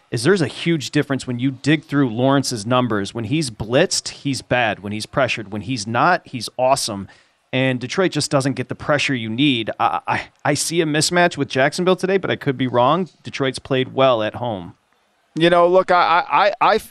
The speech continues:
Speaker 2: I think this. Detroit's played better defense in the last few weeks. You have to give them credit. I mean, they played
Speaker 1: Yes.
Speaker 2: Buffalo as well as you can play. I mean, if Campbell doesn't mess up the end of the first half and the end of the game, I think they would, you know, they've played much better. Not that they're a great defense.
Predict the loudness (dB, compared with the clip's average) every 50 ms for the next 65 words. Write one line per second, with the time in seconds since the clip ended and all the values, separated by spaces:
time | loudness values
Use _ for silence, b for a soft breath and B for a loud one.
0 | _ _ 2 2 2 2 2 0 0 0 0 2 2 2 2 2 -4 -4 0 2
1 | 2 2 2 0 -2 -2 0 0 0 0 0 2 2 2 4 2 0 -2 -6 -8
2 | -2 0 0 0 0 0 -2 0 2 4 4 4 4 4 2 0 0 0 2 4
3 | 6 6 4 4 2 2 2 2 2 2 0 -2 -2 -2 0 0 0 -2 2 2
4 | 2 4 4 4 4 4 4 4 4 2 2 4 2 2 2 2 4 2 2 2
5 | 2 4 4 4 4 4 4 4 4 6 6 4 4 2 0 0 0 -2 0 2
6 | 2 4 4 4 4 2 2 2 2 2 2 2 2 4 4 6 4 4 4 4
7 | 2 2 2 0 2 2 0 2 2 2 2 2 0 2 2 2 2 2 0 0
8 | 0 2 2 2 2 2 2 4 4 4 2 2 2 2 4 4 4 2 2 0
9 | 0 2 4 4 4 4 4 0 B B B B B B 0 2 2 2 0 2
10 | 4 4 4 6 4 2 2 0 2 2 4 4 4 4 2 2 0 0 0 0
11 | 0 0 0 0 0 -2 0 0 2 4 2 2 2 2 0 2 2 0 2 4
12 | 4 4 4 4 4 2 2 2 0 -4 -6 -6 -4 0 0 0 2 0 -2 -6
13 | -6